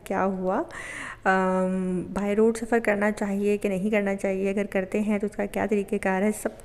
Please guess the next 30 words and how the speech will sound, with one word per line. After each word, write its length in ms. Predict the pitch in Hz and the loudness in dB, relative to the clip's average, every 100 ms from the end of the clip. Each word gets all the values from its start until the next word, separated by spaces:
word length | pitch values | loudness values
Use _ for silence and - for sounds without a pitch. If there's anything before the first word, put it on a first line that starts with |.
| - | -2
कुछ 300 | 254 254 - | 0 0 -2
जो 100 | 214 | 0
है 220 | 214 214 | 0 0
मैं 120 | 196 190 | 0 0
आपके 240 | 185 196 | -2 -4
साथ 160 | - 202 - | -4 -6 -4
बहुत 440 | 196 202 - 233 208 - | -6 -4 -2 -2 -2 -2
जल्द 220 | 185 202 | 0 0
शेयर 280 | - 214 196 | 0 0 0
करने 300 | 185 180 185 | 0 0 0
वाली 240 | 180 185 | 0 -2
हूँ। 260 | 190 247 330 - - - - - | 0 -2 -2 -10 -16 -16 -18 -2
Thank 240 | 262 269 302 | 2 4 2
you 100 | 302 | 0
so 140 | 285 | 2
much 160 | 285 277 | 4 4
जितने 340 | 226 220 240 | 4 0 0
भी 100 | 233 | 4
लोग 160 | 233 226 | 4 6
मेरे 160 | 220 | 4
चैनल 320 | 220 208 196 202 | 2 0 0 0
पे 160 | 233 | 0
आए 180 | 214 208 | 2 2
हैं 240 | 190 208 | 0 0
Cooking 400 | 208 196 202 202 | 0 -2 0 0
with 160 | 202 202 | 0 -2
Shabana 320 | 202 190 190 | -2 0 0
के 140 | 196 214 | 0 0
reference 520 | 208 202 - 202 202 | 0 -2 0 0 0
से, 380 | - 202 202 | 0 0 2